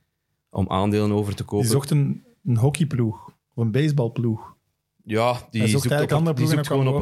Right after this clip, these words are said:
Speaker 1: oppor-,
Speaker 2: Man United
Speaker 1: op-,
Speaker 2: tegen.
Speaker 1: opportuniteiten. Hè.
Speaker 2: Ja.
Speaker 1: En, en Malcolm Glazer was dan voor Ferguson natuurlijk de ideale, ideale target om, om voor zijn kart te spannen. En die heeft de aandelen beginnen kopen. Uiteindelijk zoveel aandelen kunnen kopen dat hij andere aandeelhouders uit de ploeg kon zetten.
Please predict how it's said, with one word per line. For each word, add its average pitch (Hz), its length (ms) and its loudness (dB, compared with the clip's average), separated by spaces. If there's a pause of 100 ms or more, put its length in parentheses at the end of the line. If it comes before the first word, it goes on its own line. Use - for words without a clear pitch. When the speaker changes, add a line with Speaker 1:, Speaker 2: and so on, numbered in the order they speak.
Speaker 1:
oppor-, 135 180 0
Speaker 2:
Man 123 100 2
United 139 180 -2
Speaker 1:
op-, - 60 -20
Speaker 2:
tegen. 123 160 0
Speaker 1:
opportuniteiten. 120 680 0
Hè. 139 140 0 (260)
Speaker 2:
Ja. 113 160 -2
Speaker 1:
En, 110 220 2
en 107 540 0
Malcolm 113 320 2
Glazer 107 260 0
was 107 160 2
dan 104 120 2
voor 101 100 0
Ferguson 107 440 2
natuurlijk 101 320 0
de 110 60 0
ideale, 90 1120 0
ideale 90 360 2
target 117 400 0
om, 107 240 2
om 98 280 2 (100)
voor 107 220 2
zijn 92 120 2
kart 110 200 0
te 127 60 0
spannen. 120 340 -2
En 98 160 0
die 95 120 0
heeft 95 180 0
de - 60 -4
aandelen 110 340 2
beginnen 107 240 0
kopen. 110 360 -2
Uiteindelijk 101 480 0
zoveel 110 360 2
aandelen 107 340 0
kunnen 104 200 0
kopen 101 420 -2
dat 101 240 -2
hij 92 120 2
andere 110 260 2
aandeelhouders 104 760 0 (300)
uit 104 200 0
de - 80 -2
ploeg 127 220 0
kon 113 220 0
zetten. 123 380 -2